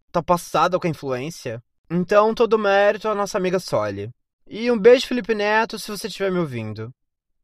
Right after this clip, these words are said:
E esses foram os fatos e acontecimentos dessa semana no Momento Edifiquei do podcast. Se você tem alguma sugestão de pauta, escreve pra mim, menina.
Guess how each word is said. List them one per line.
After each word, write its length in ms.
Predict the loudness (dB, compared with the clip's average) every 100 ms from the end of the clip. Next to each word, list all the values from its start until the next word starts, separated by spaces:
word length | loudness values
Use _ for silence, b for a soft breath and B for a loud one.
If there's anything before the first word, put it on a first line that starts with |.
| _ -4
E 160 | -2
esses 320 | -2 -2 -6
foram 200 | -6 -4
os 160 | -4 -4
fatos 440 | -2 2 0 -2
e 40 | -6
acontecimentos 760 | -6 -6 -8 -8 -8 -8 -8
dessa 240 | -8 -8 -10
semana 640 | -6 -4 -2 -2 -2 -6 -8 _ -6
no 140 | -2
Momento 360 | 2 2 0 -4
Edifiquei 500 | -8 -12 -6 -4 -2
do 100 | -4
podcast. 720 | -8 -10 -10 -10 -12 -18 -20 -20 _ _
Se 140 | -8
você 200 | -4 -2
tem 120 | 0
alguma 200 | 2 2
sugestão 400 | 0 0 -2 0
de 120 | -2 -2
pauta, 500 | 2 4 4 2 -2
escreve 380 | -4 -4 -4
pra 180 | -4 -4
mim, 180 | -4 -4
menina. 420 | -4 -4 -6 -10